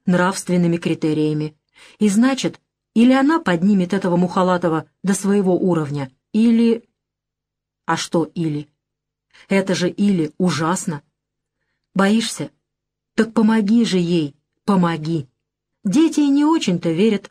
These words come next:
в мудрость и житейский опыт отцов. Пренебреги этим. Пренебреги собственным счастьем видеть доверчиво и влюблённо устремлённый на тебя взгляд дочери.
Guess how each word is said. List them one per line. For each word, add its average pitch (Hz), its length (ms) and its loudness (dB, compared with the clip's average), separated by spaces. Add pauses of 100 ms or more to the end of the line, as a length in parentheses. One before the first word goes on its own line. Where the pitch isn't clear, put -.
в 175 140 0
мудрость 254 500 0 (120)
и 226 100 2
житейский 254 580 0
опыт 175 360 -4
отцов. - 520 -8 (440)
Пренебреги 214 600 2
этим. 185 460 -2 (400)
Пренебреги 220 720 2 (120)
собственным 247 640 0
счастьем 220 680 -2 (120)
видеть 202 380 0
доверчиво 196 800 -2
и 208 80 2
влюблённо 247 580 2
устремлённый 220 680 2
на 175 120 0
тебя 190 380 -2 (200)
взгляд 156 440 -4
дочери. 147 500 -4